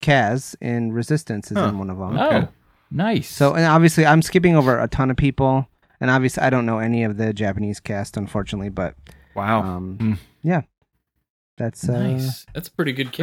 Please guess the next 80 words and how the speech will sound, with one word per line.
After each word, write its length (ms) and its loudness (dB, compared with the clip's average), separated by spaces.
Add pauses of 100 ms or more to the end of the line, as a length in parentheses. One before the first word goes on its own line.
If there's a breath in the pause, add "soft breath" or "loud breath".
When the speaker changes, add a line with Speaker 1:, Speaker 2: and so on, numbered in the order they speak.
(120)
Speaker 3:
cast, 60 -14
Speaker 2:
cool. 300 -2 (100)
Speaker 3:
though. 100 -8
That's, 300 4
Speaker 2:
I, 40 2
Speaker 3:
I 60 2
mean, 80 4
Speaker 2:
I'm 60 4
Speaker 3:
that's 120 0
some 100 6
Speaker 2:
dying 180 6
to 60 4
Speaker 3:
good 80 4
Speaker 2:
know 180 6
Speaker 3:
names, 80 4
Speaker 2:
how 100 8
Speaker 3:
big 80 4
Speaker 2:
long 200 6
are 40 4
Speaker 3:
names. 80 2
Speaker 2:
these 180 2
things 240 0
gonna 200 -4
be. 320 -2
I 40 2
want 140 2
'em 120 0
to 60 -2
be, 120 0
like, 180 0
two 220 -4
hours 320 -2
each. 80 -2
Speaker 3:
Yeah. 320 -6 (1500)
Like 140 -4
a 60 -6
full-on 420 -2
movie 120 2
Speaker 2:
Yeah. 220 8
Speaker 3:
for 140 -4
Speaker 1:
That'd 100 8
Speaker 2:
Just 120 2
Speaker 1:
be 40 2
Speaker 2:
give 20 2
me 60 8
Speaker 1:
wild 460 4
<laughs> 60 -8
if 80 -2
they 80 6
were 60 6
Speaker 2:
Yeah, 120 6
I 40 8
Speaker 1:
two 60 8
Speaker 2:
know. 140 8
Speaker 1:
hours 160 6
Speaker 3:
Oh, 60 2
I 140 4
Speaker 1:
each. 220 0
Speaker 3:
g-, 40 -18 (140)
I 60 -2
mean, 260 0 (240)
I 140 4
can 100 6
tell 140 6
you 120 8
right 120 8
now, 180 6
if 120 -2
it's, 280 2
if 220 2
it's 240 4
over 300 4
an 80 4
hour 340 6
for 160 -2
each 240 0
one, 200 4
I 80 4
think 220 0
we 280 0